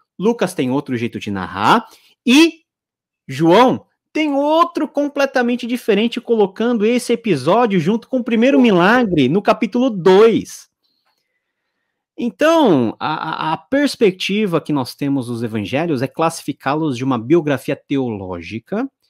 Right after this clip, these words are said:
e o que manda no evangelho não são os eventos cronológicos ou a, a, ou a parte mais analítica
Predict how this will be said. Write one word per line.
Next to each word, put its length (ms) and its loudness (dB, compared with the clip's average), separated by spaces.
e 80 0
o 60 2
que 140 2
manda 400 8
no 80 4
evangelho 500 0
não 180 0
são 380 -4
os 160 -6
eventos 420 -2
cronológicos 1300 -4
ou 440 -2
a, 440 -2
a, 240 -12
ou 120 0
a 80 0
parte 280 -6
mais 200 -2
analítica 1300 -4